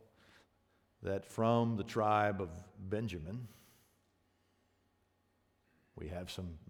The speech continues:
very powerful spiritual leaders, ultimately leading to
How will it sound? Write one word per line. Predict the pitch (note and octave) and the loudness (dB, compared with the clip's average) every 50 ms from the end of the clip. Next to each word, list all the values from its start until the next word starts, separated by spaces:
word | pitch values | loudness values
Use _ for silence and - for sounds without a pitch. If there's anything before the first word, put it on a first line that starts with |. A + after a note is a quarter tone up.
| F2+ | -8
very | F2 G2 G2 G2 G2+ G#2+ G#2+ G2+ | -4 -2 0 2 2 2 2 2
powerful | - - A2 G2 G#2 G#2+ A2+ G#2+ - - B2 B2 A#2+ A#2+ A#2+ A#2 - - - - - - | 2 2 2 4 6 6 4 4 4 2 0 0 0 0 -4 -8 -12 -18 -20 -20 -20 -16
spiritual | - - - - G#2+ G#2+ A#2+ B2+ B2 - C3 B2+ | -14 -12 -4 0 2 6 6 6 6 6 6 6
leaders, | C3 D3+ E3+ F3 C#3 C3 B2+ A2+ - - - - - - | 6 6 4 4 2 0 -2 -4 -8 -14 -16 -6 2 8
ultimately | C#3 F3 G#3+ G#3 - G3+ F3 E3+ B2+ C3 C#3 C3 | 10 10 10 10 8 8 8 10 10 10 8 8
leading | B2 B2 C3+ C#3+ D3 C#3 D3 C#3 C3+ A#2+ - | 10 8 8 8 8 6 6 4 4 0 0
to | - B2+ A#2+ A#2 A2+ A2 G#2 | 2 4 6 6 6 6 4